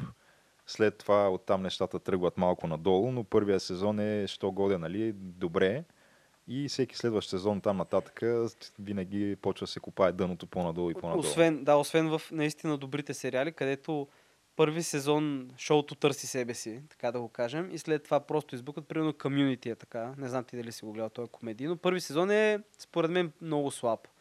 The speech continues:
Speaker 2: Обаче след това втори, трети сезон просто става гениално. Person of Interest
Speaker 1: Да,
Speaker 2: по този
Speaker 1: то това е
Speaker 2: начин.
Speaker 1: лошото, че с тия сериали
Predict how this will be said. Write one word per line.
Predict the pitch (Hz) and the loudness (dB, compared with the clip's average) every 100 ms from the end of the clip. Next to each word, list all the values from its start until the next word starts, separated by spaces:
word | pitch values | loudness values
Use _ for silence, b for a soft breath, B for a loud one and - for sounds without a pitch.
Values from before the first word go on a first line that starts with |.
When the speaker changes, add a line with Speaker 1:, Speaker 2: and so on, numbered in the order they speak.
| b b b b - | b b b b -10
Speaker 2:
Обаче | 151 165 - | 6 6 6
след | - 160 151 | 0 0 2
това | 151 | 2
втори, | 147 156 147 | 4 2 2
трети | 143 143 143 | 0 -4 -4
сезон | 139 135 | -8 -8
просто | 143 135 | -10 -14
става | - 139 135 | -4 -2 0
гениално. | 123 113 117 156 180 _ _ _ _ - - | -4 -6 -4 -4 -6 _ _ _ _ -18 0
Person | 147 147 147 | 2 2 0
of | 113 117 | -2 -2
Interest | - 104 | -6 2
Speaker 1:
Да, | 90 92 | 4 4
Speaker 2:
по | 110 | 2
този | 101 | -4
Speaker 1:
то | 110 | 4
това | 110 | 6
е | |
Speaker 2:
начин. | 110 | 8
Speaker 1:
лошото, | 107 - 113 | 6 2 -8
че | - 107 | -6 -6
с | - 95 | -6 -6
тия | - 110 | -2 -2
сериали | - 95 92 98 117 104 | 0 2 4 4 2 0